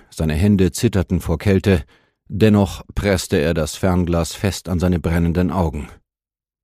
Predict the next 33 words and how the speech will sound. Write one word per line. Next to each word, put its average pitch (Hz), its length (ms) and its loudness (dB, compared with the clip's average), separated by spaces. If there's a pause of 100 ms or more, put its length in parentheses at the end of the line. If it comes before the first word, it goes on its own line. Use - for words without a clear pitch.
(240)
Der 107 80 0
kleine 120 260 4
Kreuzer 117 480 4
mit 101 180 2
dem 87 180 0
rostroten 98 640 0
Anstrich 92 580 -2
ankerte 95 460 0
nun 95 220 2
schon 101 240 0
seit 92 260 0
einer 110 280 2
Stunde 71 680 -2
westlich 82 500 -4
der 80 140 -2
Nordergründe. 78 800 -2 (1400)
Sie 95 160 0
hatten 127 220 4
dort 117 180 4
drüben 120 320 2
etwas 117 320 0
an 107 120 0
einer 98 280 2
Winch 110 360 2
heruntergelassen. 87 880 0 (720)
Das 82 160 -4
straff 107 360 -2
gespannte 104 460 -2
Seil 104 460 2 (500)
dehnte 98 400 2
sich 82 200 -2
im 87 120 0
Wellengang. 85 640 2